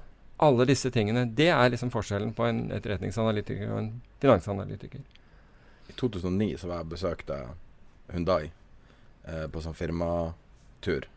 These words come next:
Speaker 2: ish. Og da, da var, gjorde vi alt det der. Vi fikk se alt mulig, og det, det er jo så svært, og det er så imponerende, så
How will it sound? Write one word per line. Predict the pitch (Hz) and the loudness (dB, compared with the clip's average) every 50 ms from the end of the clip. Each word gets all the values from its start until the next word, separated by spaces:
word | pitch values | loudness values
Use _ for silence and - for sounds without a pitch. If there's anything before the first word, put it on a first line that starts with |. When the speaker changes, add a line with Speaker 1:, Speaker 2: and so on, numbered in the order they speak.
| - - - | -18 -12 -10
Speaker 2:
ish. | 78 - - - - - - - - - - - - - - - - - - - - - - - | -8 -8 -10 -12 -16 -18 -20 -20 -20 -20 -20 -20 -20 -20 -20 -20 -20 -20 -20 -20 -20 -20 -12 2
Og | 92 101 | 8 10
da, | 110 101 92 90 85 | 10 12 10 8 6
da | 76 - 110 101 | 6 6 8 8
var, | 95 98 98 | 8 8 8
gjorde | 98 101 82 | 8 6 6
vi | 71 65 | 4 2
alt | 73 78 - | 0 -2 -2
det | 73 | -2
der. | 71 65 73 | -2 0 2
Vi | 82 87 80 78 71 82 | 2 2 2 2 -2 -4
fikk | 78 - - | -6 -6 -4
se | 82 73 69 67 | -4 -4 -4 -4
alt | 73 78 - - | -6 -10 -10 -8
mulig, | 78 71 71 76 76 76 71 | -6 -6 -4 -4 -4 -6 -6
og | 71 | -4
det, | 76 69 53 | -4 -4 -4
det | - | -6
er | 76 | -8
jo | 76 | -8
så | 80 78 | -8 -10
svært, | - - 76 76 73 - | -8 -6 -6 -6 -6 -8
og | 71 67 | -8 -8
det | 67 71 | -6 -6
er | - | -6
så | 69 | -6
imponerende, | - 76 76 78 71 60 52 - - | -6 -6 -6 -6 -6 -6 -8 -12 -12
så | - | -14